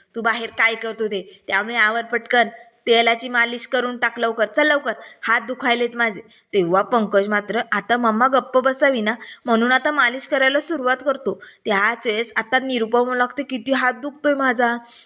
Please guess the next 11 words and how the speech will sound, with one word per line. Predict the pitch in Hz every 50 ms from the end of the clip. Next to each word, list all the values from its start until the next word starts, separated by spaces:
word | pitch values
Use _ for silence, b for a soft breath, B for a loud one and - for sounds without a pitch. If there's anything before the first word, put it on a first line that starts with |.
| B _
पंकज, | 269 240 233 220 247 247 254 254
कर | - - 277 269 262
रे | 254 269 277
चांगली | 277 302 285 269 269 269 269 262
मालिश | 262 254 254 254 254 247 -
रे | 262 285
बाबा." | 269 277 262 233 208 190 B B B B B -
तेव्हा | 254 240 220 233 262
पंकज | 277 285 311 285 262 233 285 285 277
लागतो, | 294 285 277 - 320
"मम्मा, | 302 294 269 254 226 240 277 320 359 370